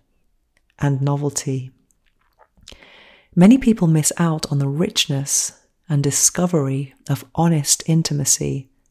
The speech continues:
and sex because they have a limited sense of what is possible, and because of the fear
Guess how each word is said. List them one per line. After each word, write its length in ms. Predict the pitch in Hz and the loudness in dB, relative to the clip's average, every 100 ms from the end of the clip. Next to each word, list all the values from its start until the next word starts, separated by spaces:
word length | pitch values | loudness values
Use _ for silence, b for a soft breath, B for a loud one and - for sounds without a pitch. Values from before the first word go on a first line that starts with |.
| _ - | _ -2
and 240 | 151 180 | 0 2
sex 560 | - 165 156 - - - B B B B B B _ - | 2 -2 -4 -6 -8 -8 B B B B B B _ -8
because 340 | 151 175 180 | -6 -2 0
they 80 | 226 | 0
have 220 | 190 156 | 0 0
a 40 | |
limited 480 | 139 147 175 175 147 | 0 2 2 2 -2
sense 840 | - - 175 151 - - - - _ _ | -2 0 0 -2 2 2 2 -4 _ _
of 120 | 143 151 | -6 -2
what 220 | 143 - | -2 0
is 100 | - | 0
possible, 720 | - 180 - 156 143 139 - _ - _ b b b b b b b | 0 0 0 0 -4 -6 -10 _ -20 _ b b b b b b b
and 80 | 151 | -2
because 240 | 151 156 | 0 -2
of 120 | 151 | -4
the 100 | 151 | -4
fear 680 | 143 - 185 185 147 135 135 | -8 -4 0 0 0 -4 -8